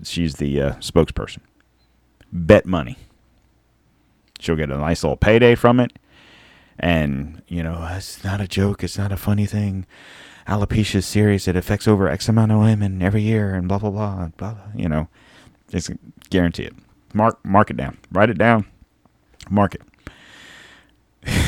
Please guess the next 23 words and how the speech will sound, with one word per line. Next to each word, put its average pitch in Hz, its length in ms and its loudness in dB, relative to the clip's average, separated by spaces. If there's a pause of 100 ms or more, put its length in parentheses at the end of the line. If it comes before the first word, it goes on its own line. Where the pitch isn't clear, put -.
(440)
<laughs> - 60 -20 (220)
And 101 120 4
then, 92 220 6
of - 160 -2
course, 78 200 2
Chris - 260 -2
Rock's 78 260 2
getting 85 260 -4
paid 85 280 2
because - 280 -6
look 85 120 0
at 85 60 2
his 87 120 0
tour. - 320 0 (720)
Now, 90 320 8
my 92 200 2
question 82 360 2
is, 82 180 0
is 80 320 -6 (400)
why 95 180 4
would 156 160 2
you 107 120 2
say, 98 380 4